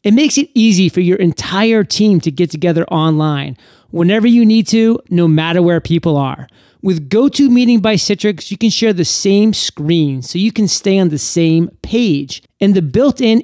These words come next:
H D video conferencing makes your online meetings just like being in the same room. Just turn on your webcam. Plus, it's simple to launch or join a meeting from anywhere using your computer, smartphone,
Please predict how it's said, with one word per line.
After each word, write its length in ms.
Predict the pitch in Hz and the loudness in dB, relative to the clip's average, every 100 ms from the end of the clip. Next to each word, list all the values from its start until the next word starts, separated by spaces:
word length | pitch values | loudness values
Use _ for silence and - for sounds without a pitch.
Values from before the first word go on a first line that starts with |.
| - | 0
H 240 | 208 214 | 0 0
D 160 | - 214 | 0 0
video 380 | 156 180 185 160 | 0 0 2 0
conferencing 600 | 156 151 143 - 160 160 | 0 -2 -2 -2 -2 0
makes 240 | 170 - | -2 -2
your 220 | 160 208 | 0 0
online 460 | 254 202 196 196 185 | 2 0 2 2 2
meetings 400 | 170 165 170 160 | 2 2 2 0
just 440 | 180 139 220 226 | -6 -4 -2 0
like 200 | 233 220 | 0 -2
being 300 | 147 196 196 - | 0 2 2 2
in 140 | 170 | 0
the 100 | 151 | 0
same 520 | - - 170 175 175 | -2 -2 0 2 0
room. 480 | 151 151 156 135 120 - _ _ | 0 0 0 0 -4 -10 _ _
Just 240 | 269 - | -4 -2
turn 160 | - 220 | 0 0
on 140 | 226 | 2
your 100 | 226 | 2
webcam. 580 | 247 277 - 151 131 127 - _ _ _ _ - | 0 -2 -4 -4 -4 -10 -16 _ _ _ _ -4
Plus, 380 | 226 262 - - | 0 0 -2 -4
it's 140 | 196 | -6
simple 360 | - - 269 285 | -4 0 0 0
to 120 | - | 0
launch 440 | 180 165 190 208 - | 0 0 0 0 0
or 80 | |
join 320 | 156 139 175 175 | -2 0 2 2
a 60 | |
meeting 340 | 156 156 151 156 | 2 2 2 0
from 240 | 165 165 - | -4 -6 -2
anywhere 420 | 233 240 175 147 | 0 2 2 2
using 360 | 135 170 165 170 | 0 0 0 0
your 120 | 156 | 0
computer, 680 | - 139 - 233 233 240 196 _ _ | -2 -6 -2 0 2 0 -2 _ _
smartphone, 760 | - - 180 185 180 185 175 180 | -10 -2 0 0 -2 0 0 0